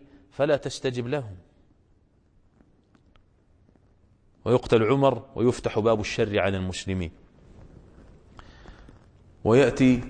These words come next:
رجل في التاريخ كان سوادا وهو ابن السوداء، عبد الله بن سبأ.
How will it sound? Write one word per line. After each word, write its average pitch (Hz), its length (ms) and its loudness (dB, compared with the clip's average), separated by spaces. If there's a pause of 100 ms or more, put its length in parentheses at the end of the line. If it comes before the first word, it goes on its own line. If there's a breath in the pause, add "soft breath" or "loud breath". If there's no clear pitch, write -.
(240)
رجل 131 600 2 (840)
في - 100 -6
التاريخ 127 800 2 (1200)
كان 120 240 4
سوادا 123 580 4
وهو 127 200 4
ابن 120 140 2
السوداء، 113 880 0 (480)
عبد 104 200 2
الله 117 300 2
بن 104 160 -2
سبأ. - 680 -4